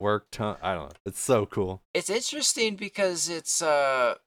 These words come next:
Speaker 2: the composition, it kinda, whenever I first look at it, you know, you look at, you see the wizard, right? Boom, he's in the foreground.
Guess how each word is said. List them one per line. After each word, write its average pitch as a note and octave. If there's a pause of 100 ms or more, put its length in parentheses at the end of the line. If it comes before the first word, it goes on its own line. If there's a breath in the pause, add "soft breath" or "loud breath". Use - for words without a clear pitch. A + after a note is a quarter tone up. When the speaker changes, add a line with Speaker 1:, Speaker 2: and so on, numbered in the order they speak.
(300)
Speaker 2:
the -
composition, E3+
it -
kinda, F3
whenever F#3+
I F3+
first F3+
look F3+
at D#3+
it, G#2+
you A#2
know, A#2
you B2
look C3
at, A#2
you B2
see C3+
the A2+
wizard, A2
right? G2 (380)
Boom, A2
he's A2+
in A#2
the A2
foreground. B2